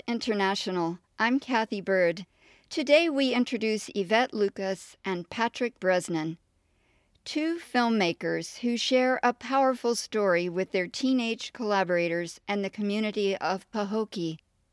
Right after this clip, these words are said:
Together, they are challenging preconceptions about rural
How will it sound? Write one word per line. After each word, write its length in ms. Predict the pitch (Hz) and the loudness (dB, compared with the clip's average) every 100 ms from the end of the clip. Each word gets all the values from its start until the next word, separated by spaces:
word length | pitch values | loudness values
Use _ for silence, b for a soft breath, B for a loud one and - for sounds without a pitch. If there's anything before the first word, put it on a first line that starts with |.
| _ _ | _ _
Together, 560 | - 240 254 269 269 269 | -2 2 4 6 6 4
they 400 | 214 226 226 233 | 2 2 4 4
are 200 | 185 180 | 2 0
challenging 840 | - 262 247 254 254 247 247 247 | -2 0 0 2 0 2 2 0
preconceptions 1300 | - 269 285 262 240 - 190 - 170 165 170 - - - | -2 -4 -2 0 -2 0 -2 -2 -4 -4 -4 -8 -12 -6
about 460 | 185 175 160 156 185 | 0 2 2 0 -2
rural 460 | 214 220 226 226 | 0 2 0 -4